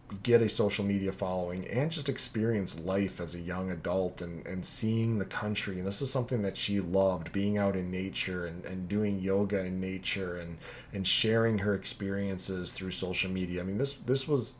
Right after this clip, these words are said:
her absolute dream. And she had this semi-supportive, but not really supportive guy coming along. And, and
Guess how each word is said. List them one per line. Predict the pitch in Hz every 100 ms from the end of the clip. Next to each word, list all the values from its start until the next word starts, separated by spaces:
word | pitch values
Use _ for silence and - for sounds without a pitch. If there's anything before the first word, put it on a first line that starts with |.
| -
her | - - 120 110
absolute | 101 101 107 - 117 98
dream. | - 92 101 104 92 82 82 - - -
And | 113 107 107
she | -
had | 117 - 127 127
this | 110 107 101 - - -
semi-supportive, | - - 147 147 139 127 - 139 131 131 123 107
but | 98
not | 95 95 -
really | 135 143 151 156 151
supportive | - 117 - 127 123 113 104 - - -
guy | 110 120 151
coming | 135 107
along. | 95 92 90 90
And, | 90 87 - -
and | 107 98 95